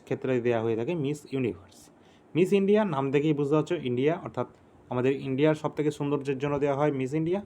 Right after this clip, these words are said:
আর মিস ইউনিভার্স অর্থাৎ ইউনিভার্সে নয় কিন্তু আন্তর্জাতিক, ঠিক আছে? তো চলো পরবর্তী, পরবর্তী আমাদের আর কোনো কোশ্চেন নেই, তবে তোমাদের জন্য একটা কোশ্চেন আমি দিয়ে রাখছি, যেটা হচ্ছে শের-ই-পাঞ্জাব।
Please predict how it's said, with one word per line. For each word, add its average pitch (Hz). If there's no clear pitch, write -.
আর 190
মিস 185
ইউনিভার্স 175
অর্থাৎ 143
ইউনিভার্সে 151
নয় 170
কিন্তু 135
আন্তর্জাতিক, 127
ঠিক 160
আছে? 208
তো 117
চলো 190
পরবর্তী, 156
পরবর্তী 160
আমাদের 180
আর 170
কোনো 170
কোশ্চেন 151
নেই, 156
তবে 156
তোমাদের 143
জন্য 143
একটা 139
কোশ্চেন 131
আমি 127
দিয়ে 120
রাখছি, 120
যেটা 131
হচ্ছে 117
শের-ই-পাঞ্জাব। 165